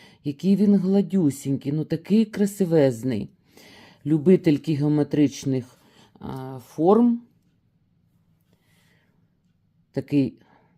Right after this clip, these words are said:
прямокутний лазурит в сріблі дев'ятсот двадцять п'ятої проби. Це авторська робота. Лазурити на підвісних частинках і мають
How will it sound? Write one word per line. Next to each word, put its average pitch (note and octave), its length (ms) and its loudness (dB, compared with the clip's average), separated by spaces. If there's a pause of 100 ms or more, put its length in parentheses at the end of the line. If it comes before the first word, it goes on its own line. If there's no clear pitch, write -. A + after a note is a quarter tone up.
(140)
прямокутний C#3 680 -2
лазурит C3 580 -2
в - 60 -20
сріблі C3+ 380 -4
дев'ятсот B2+ 440 -8
двадцять B2 420 -8
п'ятої A#2+ 440 -8
проби. F#3+ 480 0 (320)
Це - 200 -4
авторська A#2+ 600 -6
робота. C3+ 600 -2 (2500)
Лазурити D3 580 2
на C#3 120 2
підвісних C3 640 -6
частинках F#3+ 960 -2
і D3+ 120 -2
мають D3 600 0